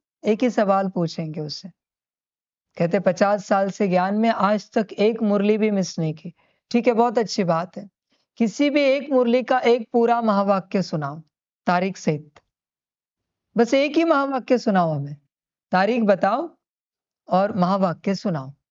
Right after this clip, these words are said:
कौन से पेज पर है, ये भी जाने दो। नहीं आता किसी को कुछ। क्या कर रहे हैं इतने वर्षों से? विचार करो आप।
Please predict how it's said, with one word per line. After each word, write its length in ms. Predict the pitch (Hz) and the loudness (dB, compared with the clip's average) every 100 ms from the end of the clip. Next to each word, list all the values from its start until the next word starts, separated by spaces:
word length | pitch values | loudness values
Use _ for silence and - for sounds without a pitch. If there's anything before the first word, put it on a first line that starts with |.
| _ _ _ _ _ _ | _ _ _ _ _ _
कौन 260 | 196 208 233 | 0 2 2
से 180 | 233 262 | 2 2
पेज 360 | 254 254 233 | 4 2 0
पर 180 | 254 269 | 0 0
है, 160 | 269 269 | 0 -6
ये 80 | 262 | -2
भी 140 | 269 | 0
जाने 320 | 254 233 196 | 0 0 0
दो। 180 | 165 - _ _ _ _ _ _ _ _ _ _ _ _ _ _ _ _ _ _ _ _ _ _ _ _ 214 | -2 -8 _ _ _ _ _ _ _ _ _ _ _ _ _ _ _ _ _ _ _ _ _ _ _ _ -2
नहीं 180 | 208 240 | 2 2
आता 300 | 226 185 170 | 0 -2 -4
किसी 340 | 165 - 160 | -6 -8 -12
को 160 | 160 180 | -14 -20
कुछ। 560 | 190 - - - - _ _ _ _ _ _ _ _ _ _ _ _ _ _ _ _ _ _ _ _ _ - | -20 -20 -16 -14 -14 _ _ _ _ _ _ _ _ _ _ _ _ _ _ _ _ _ _ _ _ _ -2
क्या 160 | 190 208 | -2 0
कर 200 | 240 247 | -2 -2
रहे 120 | 233 | -2
हैं 80 | 175 | -2
इतने 260 | 175 160 | -2 -2
वर्षों 420 | 156 160 - 190 | -4 -6 -10 -12
से? 400 | - - - 190 - _ _ _ _ _ _ _ _ _ _ _ _ _ _ _ _ 269 | -14 -16 -16 -16 -18 _ _ _ _ _ _ _ _ _ _ _ _ _ _ _ _ -8
विचार 400 | 170 175 180 175 | -2 0 0 -4
करो 220 | - - | -6 -10
आप। 220 | - - | -14 -18